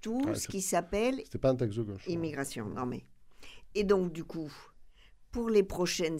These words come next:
Speaker 1: élections présidentielles, bien sûr, Macron ne se représente pas, mais il va falloir que la gauche se situe. Parce que sinon,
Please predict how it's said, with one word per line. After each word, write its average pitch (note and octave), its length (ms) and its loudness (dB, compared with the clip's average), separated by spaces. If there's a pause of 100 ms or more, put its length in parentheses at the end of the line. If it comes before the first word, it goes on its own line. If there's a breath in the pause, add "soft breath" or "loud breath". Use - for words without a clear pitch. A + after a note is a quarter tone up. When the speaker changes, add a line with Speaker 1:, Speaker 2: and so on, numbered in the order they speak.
Speaker 1:
élections C#3+ 520 -4
présidentielles, C3 800 -6
bien C3 180 -6
sûr, G3+ 220 -4
Macron D3 380 -2
ne C#3 60 -2
se C3+ 120 -4
représente B2 480 -6
pas, A#2+ 200 -4 (420 loud breath)
mais E3 120 0
il E3 40 4
va D#3 100 4
falloir C#3+ 300 -2
que D3+ 100 -8
la C#3+ 140 0
gauche C#3+ 480 -6
se - 200 -10
situe. - 460 -10 (600 soft breath)
Parce A#3 240 -4
que G3+ 160 2
sinon, F3+ 520 -2